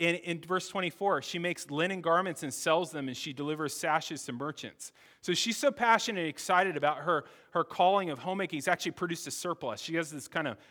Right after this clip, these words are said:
cottage industry thing going on. This is not a biblical requirement. You're not biblically required that your home has exports, right? No, <laughs> it's not a requirement. But it is a cool option, right? It's something cool to see. Is there a way that I could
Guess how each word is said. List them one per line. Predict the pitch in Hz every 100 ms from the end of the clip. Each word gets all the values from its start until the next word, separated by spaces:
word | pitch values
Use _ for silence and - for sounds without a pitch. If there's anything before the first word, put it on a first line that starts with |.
| _
cottage | - 185 185 156
industry | 165 196 175 - 151
thing | 123 139 120
going | 117 107
on. | 104 90 - - _
This | 226 262
is | 240
not | 226 208
a |
biblical | 185 175 165 160
requirement. | 139 - 139 139 147 - _ _ _
You're | 175
not | 214 208
biblically | 196 190 180 185
required | 165 - 156 151 156
that |
your | 135
home | 147 147
has | 143 135 123
exports, | 139 131 - 156 160 165 - - 156
right? | 151 165 180 -
No, | 156 160 127 170 -
<laughs> | - -
it's | 165
not | 185
a | 170
requirement. | 143 208 190 131 - -
But | 220
it | 240
is | 277 285
a | 294
cool | - 262 220
option, | 269 - - 110
right? | 127 156 233 -
It's | 170 170
something | 233 240 240 208
cool | 226 214
to | 196
see. | - 302 202 - _ -
Is | 247 233
there | 233 185
a | 151
way | 147 143
that | 139
I | 139
could | 135 143